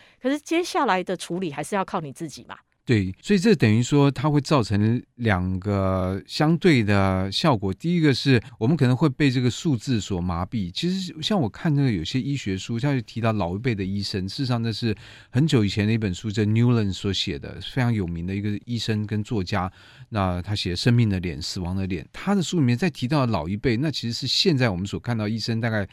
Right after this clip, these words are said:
Speaker 2: 阿祖的那一辈的这个医生，就那一辈的医生其实非常依赖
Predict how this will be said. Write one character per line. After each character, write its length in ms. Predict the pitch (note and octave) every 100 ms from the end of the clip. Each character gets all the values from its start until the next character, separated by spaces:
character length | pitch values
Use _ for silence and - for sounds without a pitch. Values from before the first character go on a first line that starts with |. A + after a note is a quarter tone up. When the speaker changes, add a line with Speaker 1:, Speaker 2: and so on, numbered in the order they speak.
| -
Speaker 2:
阿 80 | -
祖 280 | - D3+ G#2+
的 160 | G#2+
那 160 | A#2 B2
一 60 | A2
辈 240 | - C#3
的 120 | G#2+
这 140 | G2+ B2
个 80 |
医 160 | A2 A2+
生， 260 | G#2 G#2+ G2+ - - -
就 140 | G#3
那 200 | G#3 A3+
一 40 |
辈 160 | F#3 G3
的 60 | E3+
医 80 | E3
生 200 | E3 D#3+
其 160 | C#3+
实 40 | B2+
非 140 | E3
常 240 | E3 A2+ A#2
依 180 | - D3+
赖 260 | D#3+ C#3